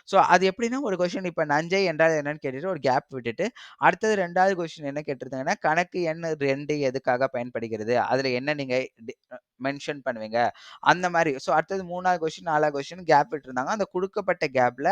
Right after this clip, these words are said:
ஆன்சர் எழுதணும். ஆன்சர் அவங்க என்ன சொல்லிட்டாங்கன்னா, இப்போ நஞ்சைனா என்னன்னா, நஞ்சை அப்படின்னா என்னன்னு மட்டும் எழுதுங்க. நீங்க ரொம்ப அஞ்சு மார்க்குங்கிறதுனால பெருசாலாம் எழுதணும்னு அவசியம் இல்ல. ஆன்சர் எனக்கு கரெக்டா இருக்கணும். So,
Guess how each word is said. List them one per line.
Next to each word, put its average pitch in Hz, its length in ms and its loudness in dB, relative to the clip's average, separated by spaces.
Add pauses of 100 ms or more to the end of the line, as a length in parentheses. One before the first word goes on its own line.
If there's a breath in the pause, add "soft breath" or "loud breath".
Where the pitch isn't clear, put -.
(120)
ஆன்சர் 151 400 -2
எழுதணும். 120 340 -4 (340 loud breath)
ஆன்சர் 208 360 2
அவங்க 180 160 -4
என்ன 175 140 -10
சொல்லிட்டாங்கன்னா, 156 500 -2 (380 loud breath)
இப்போ 160 200 -2 (120)
நஞ்சைனா 175 580 2
என்னன்னா, 190 300 -2
நஞ்சை 175 420 -2 (160)
அப்படின்னா 156 320 -4 (100)
என்னன்னு 165 340 -2
மட்டும் 147 260 -2
எழுதுங்க. 127 260 0
நீங்க 131 260 -2
ரொம்ப 170 280 2
அஞ்சு 156 320 -2
மார்க்குங்கிறதுனால 170 760 -2
பெருசாலாம் 156 480 2
எழுதணும்னு 135 340 -4
அவசியம் 120 260 -10
இல்ல. 113 100 -4 (540 loud breath)
ஆன்சர் 220 400 2
எனக்கு 175 360 -4
கரெக்டா 139 340 0
இருக்கணும். 117 460 -4
So, - 140 -8